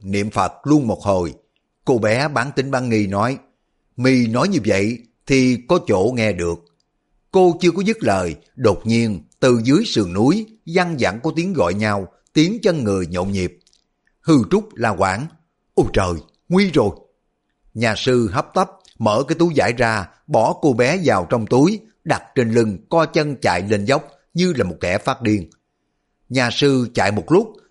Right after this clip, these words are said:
thì cái tiếng la ó mỗi lúc một xa dần. Y quay đầu lại, thấy vết chân của mình in trên tuyết rõ mồn một, bất giác la hoảng lên. "Ôi trời ơi, nguy to rồi!" Cô bé hỏi, "Việc gì mà nguy?" Hư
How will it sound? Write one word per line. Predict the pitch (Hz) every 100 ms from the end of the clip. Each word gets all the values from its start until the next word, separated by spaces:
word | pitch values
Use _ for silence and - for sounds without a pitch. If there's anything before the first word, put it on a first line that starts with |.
| -
thì | 139 117
cái | 151
tiếng | 151 180 202
la | 123 104
ó | 117 131 196 - -
mỗi | 104 123
lúc | 180 226 202
một | 104 85
xa | - 117
dần. | 92 90 80 - _ _ _ _ _ _
Y | 156 135
quay | 117 131
đầu | 110 92
lại, | 90 90 104 - _ -
thấy | 143 202
vết | 190 220 220
chân | 156
của | 151
mình | 131 95 76 - -
in | 135 117
trên | 120 107 -
tuyết | 165 220
rõ | - 98 117
mồn | 127 95
một, | 90 87 87 - _ -
bất | 175 180 151
giác | 165 196 127
la | 104
hoảng | 87 87 120
lên. | 104 82 _ _ _ _ _ -
"Ôi | 139 -
trời | 98 90
ơi, | 104 131 110 _ -
nguy | 196 202
to | 190 208 202
rồi!" | 185 135 104 - _ _ _ _ _
Cô | - 120
bé | 123
hỏi, | 131 101 104 135 _ _ _ -
"Việc | 101 120 113
gì | 110 107
mà | 110
nguy?" | 113 135 139 - _ _ _ _ _
Hư | 151 127